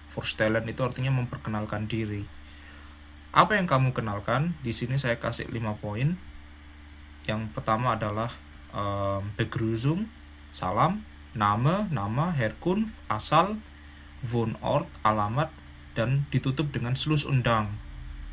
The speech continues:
Ya, saya kasih contoh. "Hallo, guten Morgen, ich heiße Dewey, ich komme aus Indonesien, ich wohne in Engen. Tschüss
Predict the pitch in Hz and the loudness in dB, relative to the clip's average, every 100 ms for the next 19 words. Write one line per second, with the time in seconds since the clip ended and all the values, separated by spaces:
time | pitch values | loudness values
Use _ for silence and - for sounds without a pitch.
0 | - - - 113 123 139 139 143 123 110 | -10 -10 -2 2 6 6 6 6 4 0
1 | 104 101 98 - - - - - - - | -2 -4 -6 -8 -10 -10 -12 -12 -14 -14
2 | - 165 156 120 113 156 240 - - - | 0 4 6 6 4 2 0 -4 -8 -10
3 | - - - - 156 131 117 104 107 147 | -10 -10 -6 -2 0 2 2 2 2 2
4 | 175 214 220 233 - - - - - 131 | 4 2 2 -4 -14 -20 -18 -16 -8 -6
5 | - 110 127 139 151 175 185 170 120 - | 0 4 6 4 4 2 2 0 -2 -6
6 | - - - 139 131 131 - 117 - 117 | -16 -14 -2 2 4 4 4 2 0 -2
7 | 110 113 156 165 135 107 107 - - - | 0 2 4 4 2 2 -2 -10 -18 -18
8 | - - 113 107 127 143 151 147 - 123 | -18 -6 -2 0 4 6 6 4 2 0
9 | 117 - 120 139 151 123 107 - - - | 0 4 8 8 8 6 4 -2 -12 -18
10 | - - - - - - - 208 208 214 | -20 -20 -20 -20 -18 0 4 4 6 8
11 | - | 8